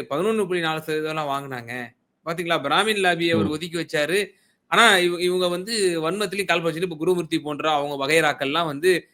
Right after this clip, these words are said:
Speaker 1: இந்த மாதிரி அவதூறுகளை வீசுறாங்க அவர் மேல அப்படின்ற ஒரு கருத்து சொல்லப்படுது.
Speaker 2: அதாவது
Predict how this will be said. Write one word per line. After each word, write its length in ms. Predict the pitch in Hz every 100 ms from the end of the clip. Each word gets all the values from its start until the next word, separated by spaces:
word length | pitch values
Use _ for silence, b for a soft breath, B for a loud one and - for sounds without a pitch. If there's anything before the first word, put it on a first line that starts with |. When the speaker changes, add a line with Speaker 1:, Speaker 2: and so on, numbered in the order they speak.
| _ -
Speaker 1:
இந்த 160 | 151
மாதிரி 220 | 156 170
அவதூறுகளை 540 | 156 185 170 160 151 139
வீசுறாங்க 400 | 147 143 135 123
அவர் 260 | 127 123 120
மேல 240 | 127 123
அப்படின்ற 300 | 127 151 147
ஒரு 120 | 135
கருத்து 320 | 131 127 127
சொல்லப்படுது. 380 | 123 113 101 98 98 _ 214 _ _ _ _ _ _ _ _ _ _ _ _ _
Speaker 2:
அதாவது 360 | 110 139 151